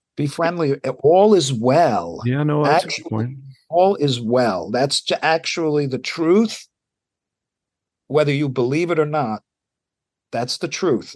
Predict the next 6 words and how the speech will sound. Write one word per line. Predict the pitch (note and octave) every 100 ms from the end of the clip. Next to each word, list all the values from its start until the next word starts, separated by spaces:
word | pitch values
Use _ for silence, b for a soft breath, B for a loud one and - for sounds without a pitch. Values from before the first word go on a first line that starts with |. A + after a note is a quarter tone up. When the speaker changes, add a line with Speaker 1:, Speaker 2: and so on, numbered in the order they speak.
| _
Speaker 1:
All | A#2+ D3 F3+
is | D#3 D3 A#2
well. | G#2 A2+ D3 C3+ F#2 F2 F2 B B B _ _
Speaker 2:
Truly. | - B2
Speaker 1:
And | C3+ C#3 C#3 C#3 - _ _
you | -